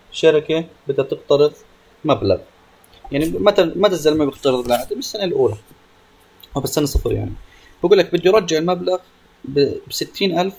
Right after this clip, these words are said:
عند السنة أو-، السنة الأولى، وبده يبلش يزيد بمقدار عشرة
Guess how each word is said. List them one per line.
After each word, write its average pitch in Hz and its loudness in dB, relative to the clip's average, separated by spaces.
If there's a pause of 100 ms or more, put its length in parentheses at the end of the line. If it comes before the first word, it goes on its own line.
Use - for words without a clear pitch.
عند 147 -2
السنة 170 -2
أو-، 160 0
السنة 160 -2
الأولى، 160 0 (360)
وبده 139 -2
يبلش 160 0
يزيد 170 -2
بمقدار 147 0
عشرة 151 -2